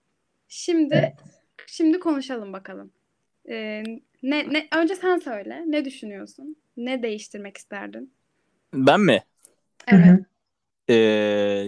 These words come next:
Speaker 3: şöyle, ben Aslan'ım bildiğin gibi.
Speaker 1: Hı hı.
Speaker 3: Yani bana anlattıklarınızdan a-, açıkçası Koç bana yakın, yani benim özelliklerime sahip gibi duruyor.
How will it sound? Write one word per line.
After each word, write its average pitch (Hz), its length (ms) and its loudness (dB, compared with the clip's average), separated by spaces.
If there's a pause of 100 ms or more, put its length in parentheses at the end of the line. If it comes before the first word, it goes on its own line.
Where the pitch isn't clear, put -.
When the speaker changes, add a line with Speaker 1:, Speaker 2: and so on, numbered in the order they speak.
Speaker 3:
şöyle, 170 260 0
ben 151 140 2
Aslan'ım 147 480 -8
bildiğin 110 320 -14
gibi. 135 300 -10 (560)
Speaker 1:
Hı 233 120 -14
hı. 220 360 -14 (200)
Speaker 3:
Yani 160 520 0
bana 160 260 2
anlattıklarınızdan 196 1080 -6
a-, 185 160 -4 (140)
açıkçası 185 720 -10 (640)
Koç 196 340 -2
bana 175 240 -2
yakın, 185 580 -4
yani 131 240 -6
benim 160 200 -4
özelliklerime 131 720 -6
sahip 120 380 -8
gibi 117 240 -16
duruyor. 123 420 -6